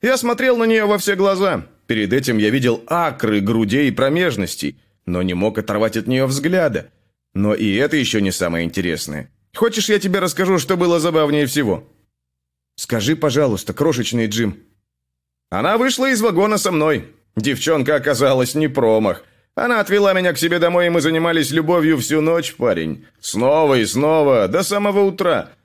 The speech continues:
Никак не могу вспомнить её имени. М? Ну, что скажешь, Вен?"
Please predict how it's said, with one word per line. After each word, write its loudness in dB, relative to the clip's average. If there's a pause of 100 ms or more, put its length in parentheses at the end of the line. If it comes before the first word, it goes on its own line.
(400)
Никак 0
не 2
могу 2
вспомнить 0
её 2 (180)
имени. 0
М? -4 (280)
Ну, -2
что -2
скажешь, -4
Вен?" -2